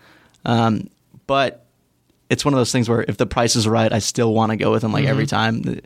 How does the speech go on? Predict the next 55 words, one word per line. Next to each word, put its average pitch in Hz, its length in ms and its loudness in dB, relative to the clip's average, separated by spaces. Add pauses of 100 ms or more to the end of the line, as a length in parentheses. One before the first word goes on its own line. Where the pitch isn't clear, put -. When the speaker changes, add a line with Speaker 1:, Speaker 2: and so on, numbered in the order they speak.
(360)
Speaker 1:
Um, 117 260 0
so 123 140 0
that's, 131 340 0
that's 131 200 0
kinda, 135 180 0
I 123 80 2
do 117 200 0
like 110 180 0
his 113 120 -8
price - 340 -2
at 113 100 -2
seventy-one 110 400 -2
hundred, 104 260 0
and 110 80 -2
that's, 147 320 0
Speaker 2:
And - 140 -18
Speaker 1:
that's 165 160 0
why 135 140 0
I 123 40 -2
don't 117 180 0
Speaker 2:
you 185 80 0
Speaker 1:
really 185 100 0
Speaker 2:
had 185 140 0
Speaker 1:
have 156 80 -2
Speaker 2:
to - 40 -4
Speaker 1:
too 175 60 0
Speaker 2:
pay 170 60 2
Speaker 1:
many. 151 100 -2
Speaker 2:
down. 123 260 0
You 131 60 0
had 127 60 -2
to 131 60 -4
go 131 120 0
for 131 120 -2
John 117 240 -2
Henson 120 300 -4
at 107 80 -10
forty-eight 120 300 -2
hundred. 113 240 -6
We 120 60 2
Speaker 1:
Right. 123 100 4
Speaker 2:
talked 120 160 0
about 113 180 -2
him 110 80 -2
earlier. 107 260 0
Marvin 110 340 2
Williams, 113 260 2
the 117 140 -2
flip 143 280 -2
side 107 200 -2
of 104 40 -4
that, 104 220 -6
forty-seven 123 420 -2
hundred. 110 300 -4 (420)
Uh, 117 340 2